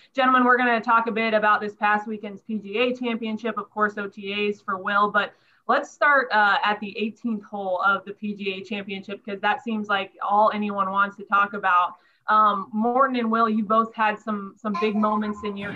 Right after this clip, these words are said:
career. How cool was it after the year that we've had, more than a year that we've had, to see the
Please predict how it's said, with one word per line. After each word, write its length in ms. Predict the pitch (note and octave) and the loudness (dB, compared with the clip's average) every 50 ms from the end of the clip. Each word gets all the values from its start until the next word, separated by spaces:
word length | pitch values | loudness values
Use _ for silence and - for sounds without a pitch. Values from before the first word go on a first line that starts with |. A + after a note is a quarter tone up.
| G3 G#3 | -10 -10
career. 420 | G#3 G3 G3 G3 G3 F#3+ F#3 F#3 - | -10 -8 -8 -6 -4 -4 -4 -4 -4
How 320 | - - G#3+ B3 C4+ C4+ - | 0 2 2 2 2 0 -4
cool 180 | C4+ C4+ C4 | -6 -6 -2
was 220 | B3 A#3 A3 G3+ G#3 | 0 0 -2 0 -2
it 180 | G#3 G3 F#3 F#3+ - | -2 -2 -2 -2 0
after 520 | G3+ G3 G#3 G#3 - - G#3+ G#3 G#3 G3+ | 0 0 0 -2 -4 -6 -4 -4 -4 -6
the 100 | F#3+ G3 | -8 -12
year 380 | F#3 F#3 G3 G#3 A3 A3 A3 G#3 | -16 -12 -8 -6 -4 -4 -4 -6
that 140 | G3 F3 - | -8 -10 -12
we've 220 | G3 G3+ F#3+ _ _ | -16 -20 -20 _ _
had, 280 | G3 G3 G3 G3 F#3+ F#3+ F#3 | -4 -2 -2 -2 -2 -4 -6
more 200 | F#3+ G3+ G#3 G3+ | -6 -6 -6 -6
than 120 | G3 F#3+ | -6 -10
a 60 | F#3 F#3 | -16 -18
year 180 | F#3 F#3 F#3 F#3 | -12 -12 -10 -10
that 100 | F3+ F3 | -10 -12
we've 160 | G3 F#3+ - - | -14 -16 -6 -2
had, 220 | G3 F#3 F#3+ F#3 - - _ _ _ _ _ - | 0 2 2 0 -2 -6 _ _ _ _ _ -16
to 60 | G#3+ | -6
see 140 | - C#4 A#3+ | -4 -2 -2
the 100 | A#3 | -2